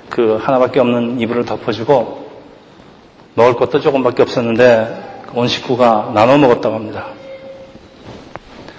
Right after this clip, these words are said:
그리고 그, 그 한겨울을 그 집에서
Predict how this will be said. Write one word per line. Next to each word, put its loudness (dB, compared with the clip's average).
그리고 6
그, 4
그 -2
한겨울을 2
그 0
집에서 4